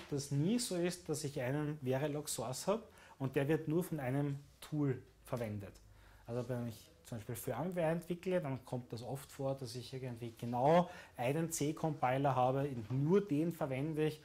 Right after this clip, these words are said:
weil das ist der C-Compiler, der zu diesem Mikrocontroller gehört. Und dann habe ich überhaupt keine Hemmungen, irgendwie die C-Spracherweiterungen von diesem Compiler zu verwenden für, weiß ich nicht, Inline-Assembler-Code oder was auch immer.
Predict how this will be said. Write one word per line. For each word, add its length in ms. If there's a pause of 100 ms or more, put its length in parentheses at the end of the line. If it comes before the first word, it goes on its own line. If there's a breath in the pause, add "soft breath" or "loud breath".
(260 loud breath)
weil 160
das 240
ist 120
der 100
C-Compiler, 640
der 180
zu 120
diesem 260
Mikrocontroller 640
gehört. 380 (300 loud breath)
Und 100
dann 100
habe 180
ich 180 (220 loud breath)
überhaupt 540
keine 200
Hemmungen, 520
irgendwie 480
die 260 (340 loud breath)
C-Spracherweiterungen 1400
von 180
diesem 240
Compiler 520
zu 140
verwenden 520
für, 240
weiß 140
ich 160
nicht, 320
Inline-Assembler-Code 1120
oder 160
was 140
auch 100
immer. 240